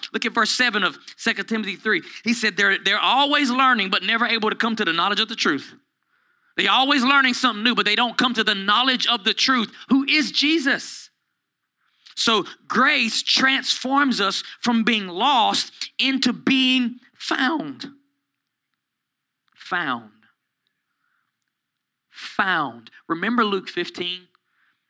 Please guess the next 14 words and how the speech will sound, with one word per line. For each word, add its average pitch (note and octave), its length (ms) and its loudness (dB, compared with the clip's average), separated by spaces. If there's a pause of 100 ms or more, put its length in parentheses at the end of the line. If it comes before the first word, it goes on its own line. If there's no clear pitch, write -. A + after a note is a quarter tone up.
(120)
It's D3+ 140 -10
the E3 120 -2
lost D#3+ 320 -2
and D#3+ 120 -8
found E3+ 260 -6
chapter E3 340 -2
in E3 140 -12
the D3+ 60 -10
scriptures. - 640 -8 (680)
There D3+ 140 0
is D#3 260 -2
a C#3+ 100 -8
lost C3+ 340 -2
sheep. - 380 -2